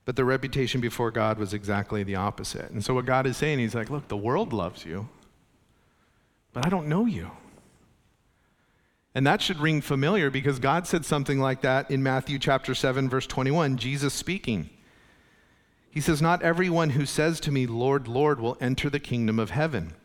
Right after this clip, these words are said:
but only the one who does the will of my Father in heaven. On that day, many will say to me, 'Lord, Lord, didn't we do works?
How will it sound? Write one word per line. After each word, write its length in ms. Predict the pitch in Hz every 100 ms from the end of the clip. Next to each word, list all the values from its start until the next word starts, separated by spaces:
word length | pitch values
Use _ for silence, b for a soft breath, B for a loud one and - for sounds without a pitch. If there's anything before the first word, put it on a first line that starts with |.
| _ _ _ _ -
but 140 | 147
only 380 | 165 175 190 170
the 80 | 139
one 240 | 131 127
who 100 | 123
does 260 | 135 131 123
the 100 | 131
will 200 | 123 120
of 140 | 113
my 140 | 131 120
Father 360 | 107 101 110
in 100 | 110
heaven. 480 | 110 143 165 82 71 - B B B B B B B B
On 120 | 135
that 280 | 143 175 -
day, 580 | 135 165 170 92 87 92 107
many 320 | 131 185 214
will 140 | 160
say 280 | - 156 180
to 80 | 151
me, 160 | 123
'Lord, 440 | 107 139 247 208 143
Lord, 340 | 214 233 110 - B B B B B
didn't 320 | - 262 254 208
we 340 | 135 101 - -
do 100 | 151
works? 720 | 104 131 320 - - -